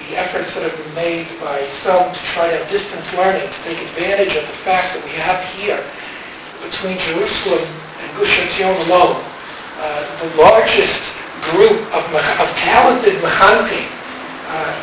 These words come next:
anywhere in the world, uh, who can't find jobs. And we all know that so many of them, who are even not the best, but even just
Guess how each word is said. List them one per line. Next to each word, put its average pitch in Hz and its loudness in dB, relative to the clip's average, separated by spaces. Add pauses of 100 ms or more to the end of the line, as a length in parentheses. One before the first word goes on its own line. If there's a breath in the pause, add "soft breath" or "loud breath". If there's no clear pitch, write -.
anywhere 233 4
in 180 0
the 165 4
world, 226 8 (760)
uh, 151 -2 (220)
who 175 -8
can't - 6
find 240 6
jobs. 226 6
And 160 -2
we 208 8
all 262 8
know 262 8
that 208 4 (120)
so 262 4
many 262 2
of - 0
them, - 2 (480)
who 196 8
are 214 6
even 262 6
not 285 6 (200)
the 233 2
best, - 4 (640)
but 190 -4
even 269 2
just 247 2